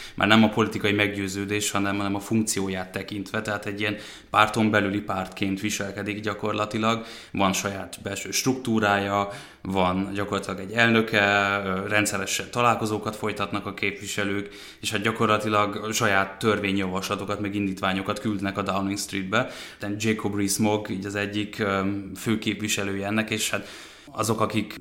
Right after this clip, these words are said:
egy ilyen bűnbakot keresnek, hogy még mindig miért, ö, nem sikerült elfogadni ezt a kilépési szerződést, az, az ők szok-, az, ezt a, ezt a személyt találják meg. Hogy esetleg pár szóban az E R G szerepéről, hogy, ö,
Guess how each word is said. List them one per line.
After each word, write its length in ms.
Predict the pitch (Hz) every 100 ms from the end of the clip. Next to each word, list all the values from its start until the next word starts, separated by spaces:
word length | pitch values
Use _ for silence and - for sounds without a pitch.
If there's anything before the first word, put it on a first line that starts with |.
| 87
egy 80 | 98
ilyen 140 | 104 113
bűnbakot 460 | 139 127 110 110
keresnek, 480 | 113 104 98 107 95
hogy 100 | 101
még 140 | 101
mindig 460 | 107 107 104 95 104
miért, 380 | 104 110 107 -
ö, 340 | 107 101 101 101
nem 180 | 107
sikerült 380 | 104 98 101 98
elfogadni 460 | 101 98 98 95 101
ezt 160 | 98
a 40 | 95
kilépési 380 | 107 98 104 95
szerződést, 440 | 107 98 101 98
az, 180 | 101 -
az 180 | 95 101
ők 140 | 104
szok-, 320 | - 98 - 101
az, 160 | 98 98 80 80 80 -
ezt 220 | 110 -
a, 80 | 95
ezt 140 | 104 107
a 40 |
személyt 400 | - 98 92 92
találják 560 | 98 92 90 92 92 101
meg. 280 | 101 113 - - - -
Hogy 120 | - 110 -
esetleg 380 | 113 - 113 113
pár 220 | 127 117
szóban 360 | - 107 101 95
az 340 | 98 101 101
E 180 | 104 98
R 60 | 92
G 160 | 98
szerepéről, 720 | 98 - 95 92 95 95 95
hogy, 280 | 95 95 92
ö, 160 | 95